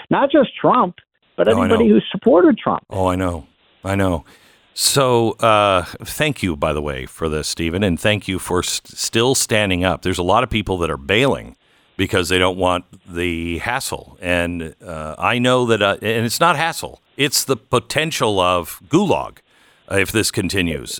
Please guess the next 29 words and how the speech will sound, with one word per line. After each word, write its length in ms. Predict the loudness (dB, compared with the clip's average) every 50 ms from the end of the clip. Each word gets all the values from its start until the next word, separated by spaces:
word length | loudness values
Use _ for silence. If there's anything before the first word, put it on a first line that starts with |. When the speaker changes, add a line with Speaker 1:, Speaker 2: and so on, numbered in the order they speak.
| -4 -2
Speaker 2:
Uh, 300 | 2 2 2 2 2 0 -2
and 160 | -2 0 0
it's, 120 | 0 2 2
Speaker 1:
Well, 200 | 2 2 2 0 -2 -6 0
Speaker 2:
it's 80 | 2
Speaker 1:
here's 20 | 4
the 60 | 4
thing. 80 | 6
Speaker 2:
frightening. 280 | 4 2 0 -2 -2 -2
Speaker 1:
Can 100 | 0 2
I 100 | 2 4
just 160 | 4 4 4
say 80 | 4 2
one 220 | 4 2 2 2
thing, 180 | 2 2 4 4
Glenn, 180 | 4 4 4
'cause 140 | 4 4 4
this 100 | 4 4
is 60 | 4
important. 480 | 2 0 2 4 2 2 2 0 -6 -16 _ _ _ -20 _ _ 2
And, 220 | 4 4 4 4 2
and 200 | 2 2 2 2 0 0
Trump 220 | 2 2 2 2 0 0 0
says 200 | 2 2 2 2 4
this, 160 | 4 4 4 4
and 160 | 2 2 2
people 220 | 4 2 0 0 -2
kinda 200 | -2 0 2 2
laugh. 320 | 4 4 4 4 2 0